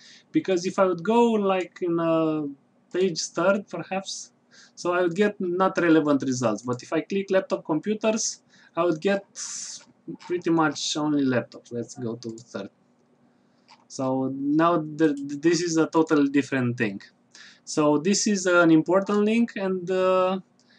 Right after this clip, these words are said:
it hasn't been made so obvious. So I would prefer they would, uh, make it more, uh, obvious. Their filter are not, uh, one hundred percent accurate. I've,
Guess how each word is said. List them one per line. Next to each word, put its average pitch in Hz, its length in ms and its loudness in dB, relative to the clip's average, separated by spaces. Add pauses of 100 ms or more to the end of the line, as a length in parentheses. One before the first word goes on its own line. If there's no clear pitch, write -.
(340)
it 175 200 0
hasn't 220 420 2
been 190 180 0
made 190 280 0
so 170 460 2
obvious. 123 500 2
So 139 140 -2
I 147 100 2
would 147 200 0
prefer 170 380 -4
they 160 160 2
would, 143 260 -2
uh, 143 220 0
make 143 320 0 (140)
it 127 180 -2 (140)
more, 123 440 -2
uh, 117 280 -2
obvious. 104 480 -6 (1040)
Their 170 160 -4
filter 233 440 2
are 208 300 4
not, 208 320 -2
uh, 190 380 4
one 185 180 2
hundred 180 400 -2
percent 160 360 -2
accurate. 117 360 -2
I've, 160 240 4